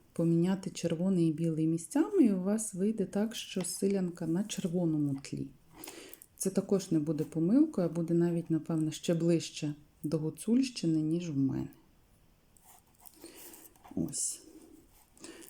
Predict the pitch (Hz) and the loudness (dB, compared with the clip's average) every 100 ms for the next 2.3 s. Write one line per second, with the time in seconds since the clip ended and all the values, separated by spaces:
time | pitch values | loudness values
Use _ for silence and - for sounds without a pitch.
0 | - _ _ 208 294 - - - 208 208 | -20 _ _ 4 4 4 -4 0 2 2
1 | 196 180 170 - 190 170 - 160 147 151 | 2 0 0 -2 -4 -6 -6 -6 -6 -8
2 | 139 143 175 | -6 -4 -2